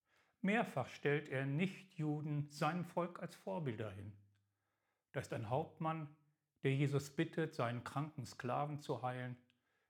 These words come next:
Jesus will, für Juden sehr ungewöhnlich, in sein Haus kommen.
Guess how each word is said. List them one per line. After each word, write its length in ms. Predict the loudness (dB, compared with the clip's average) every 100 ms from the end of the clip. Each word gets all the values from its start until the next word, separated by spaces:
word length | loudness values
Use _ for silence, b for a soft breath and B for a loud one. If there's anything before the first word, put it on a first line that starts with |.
| _
Jesus 460 | 4 4 4 2 4
will, 220 | 4 4
für 180 | 4 2
Juden 400 | 4 2 4 4
sehr 200 | 4 2
ungewöhnlich, 680 | 2 2 2 2 2 0 -2
in 120 | -2
sein 220 | 0 2
Haus 300 | 0 0 -2
kommen. 360 | -2 0 -2